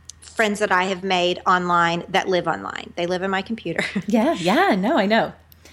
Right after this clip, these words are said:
Speaker 1: Um, and I talk to them every day. I do try and see, uh, s-, online friends, you know, once a year or at conferences, or, you know, we just make the effort. I've flown to their homes or they've flown to mine.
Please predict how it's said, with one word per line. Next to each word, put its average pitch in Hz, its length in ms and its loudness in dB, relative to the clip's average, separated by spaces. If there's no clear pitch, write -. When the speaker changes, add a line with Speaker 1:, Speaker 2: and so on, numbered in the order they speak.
Speaker 1:
Um, 208 300 4
and 226 100 4
I 226 120 4
talk 339 240 2
to 262 100 -6
them 220 180 0
every 202 220 0
day. 208 240 2
I 247 80 4
do 311 240 4
try 302 220 0
and 226 160 0
see, 262 580 -2
uh, 247 240 2
s-, - 300 -12
online 247 320 2
friends, 240 420 0
you 247 60 -2
know, 220 100 4
once 220 260 2
a 233 40 -4
year 294 340 2
or 185 180 2
at - 140 0
conferences, 240 800 2
or, 175 540 2
you 202 80 2
know, 180 100 2
we 180 140 2
just - 260 -8
make 190 260 2
the - 160 0
effort. 196 380 4
I've 185 260 2
flown 202 360 2
to 214 100 -2
their 175 220 4
homes 202 500 2
or 202 80 4
they've 180 340 0
flown 185 320 0
to - 120 -4
mine. 190 500 0